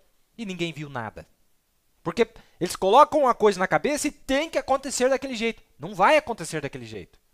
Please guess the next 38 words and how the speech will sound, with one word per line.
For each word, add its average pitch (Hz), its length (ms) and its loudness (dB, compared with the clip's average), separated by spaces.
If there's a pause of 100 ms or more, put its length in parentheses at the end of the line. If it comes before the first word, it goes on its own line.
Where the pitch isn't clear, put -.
(120)
Você - 100 -16
tem - 160 -6
que 254 60 -4
olhar 233 280 8 (220)
o 196 80 -4
que 247 140 0
a 254 60 6
Bíblia 294 360 4
disse 196 260 -4
para 160 220 0
nós. 117 320 -8 (180)
Como 240 200 4
a 294 80 8
Bíblia 294 320 0
e - 20 -2
o 285 40 -8
profeta 302 460 -2
disse 202 220 -10
que 208 60 -4
ia 185 60 0
acontecer. 131 600 -8 (1300)
Já 151 140 0
vou 262 120 -2
falar 262 240 -4
mais 240 220 -4
disso. - 340 -14 (800)
Veja, 165 400 -2
dois 240 400 4
personagens, 143 800 -4 (200)
a 143 80 -4
besta 131 520 -4 (180)
e 190 80 -6
o 170 40 -6
falso 123 380 -4
profeta. 196 640 -4 (280)
São 135 160 -14
dois 285 260 0
personagens. 127 880 -8